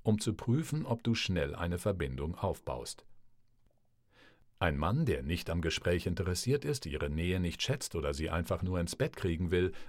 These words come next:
wird sofort darauf brennen, ein emotionsgeladenes Rapportthema besprechen zu können. Verwende diese Herangehensweise nicht, wenn du erfolgreich sein willst.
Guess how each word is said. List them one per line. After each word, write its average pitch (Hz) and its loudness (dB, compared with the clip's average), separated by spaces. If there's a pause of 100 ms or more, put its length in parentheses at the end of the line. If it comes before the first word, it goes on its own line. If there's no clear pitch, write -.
wird 104 4
sofort 120 2
darauf 67 -4
brennen, 90 2
ein 107 2
emotionsgeladenes 78 0
Rapportthema 71 -2
besprechen 76 -4
zu 78 -6
können. 62 -6 (480)
Verwende 113 4
diese 117 2
Herangehensweise 87 0
nicht, 90 -2 (340)
wenn 101 2
du 117 0
erfolgreich 104 -4
sein 64 -4
willst. - -10